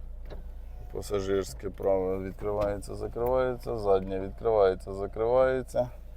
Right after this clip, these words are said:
І це також відкривається, закривається. Дотяжки,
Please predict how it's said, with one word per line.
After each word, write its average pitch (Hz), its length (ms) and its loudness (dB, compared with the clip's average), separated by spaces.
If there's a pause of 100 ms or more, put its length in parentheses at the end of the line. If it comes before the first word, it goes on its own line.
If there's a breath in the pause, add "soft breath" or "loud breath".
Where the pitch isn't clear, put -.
(400 soft breath)
І 156 220 -2 (1400)
це - 280 2
також 151 480 -4 (120)
відкривається, 107 680 4
закривається. 98 520 2 (520 soft breath)
Дотяжки, 117 420 4